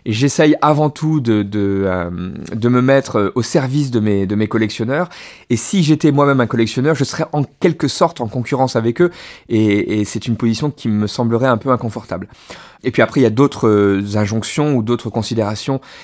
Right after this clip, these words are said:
qu'il faut prendre en ligne de compte. Je pense qu'on, on, on fait vraiment bien quelque chose lorsqu'on le fait à fond. Et je suis quelqu'un d'assez, euh, jusqu'au boutiste. Et si j'étais collectionneur, je pense que ça me prendrait tout mon temps. C'est-à-dire que je pense que je ne ferais que ça. Euh,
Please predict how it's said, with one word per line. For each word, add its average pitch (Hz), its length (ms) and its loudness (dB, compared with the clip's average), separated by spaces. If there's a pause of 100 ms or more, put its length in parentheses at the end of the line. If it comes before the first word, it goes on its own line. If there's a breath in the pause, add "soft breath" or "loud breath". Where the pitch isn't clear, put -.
(140)
qu'il - 100 -10
faut 120 80 -2
prendre 110 300 -2
en 101 80 2
ligne 104 240 0
de 101 80 0
compte. 147 360 -4 (460 loud breath)
Je - 100 -6
pense 127 300 0
qu'on, 110 240 -4 (260)
on, 110 300 -12
on 120 80 -2
fait 117 160 -2
vraiment 117 420 0
bien 113 360 2
quelque 101 240 -4
chose 104 240 -4
lorsqu'on 98 240 -6
le 95 80 -2
fait - 160 -4
à 87 100 2
fond. 131 340 -6 (760 loud breath)
Et 104 80 2
je 104 120 0
suis 113 240 -6
quelqu'un 120 360 0
d'assez, 127 460 2
euh, 98 260 2 (400)
jusqu'au 110 300 -2
boutiste. 117 520 -6 (500 loud breath)
Et - 60 -8
si - 180 -6
j'étais 123 240 -4
collectionneur, 117 520 0
je 104 100 -4
pense 123 180 -4
que - 80 -14
ça - 120 -4
me 113 60 -4
prendrait 113 260 -4
tout 131 120 -4
mon 127 140 -2
temps. 110 180 -4
C'est-à-dire 104 320 -6
que 110 120 0
je 104 80 -2
pense 127 200 -2
que - 80 -4
je 104 100 -2
ne 107 60 -2
ferais 127 160 -4
que 120 140 -8
ça. - 180 -8 (440 loud breath)
Euh, 90 500 2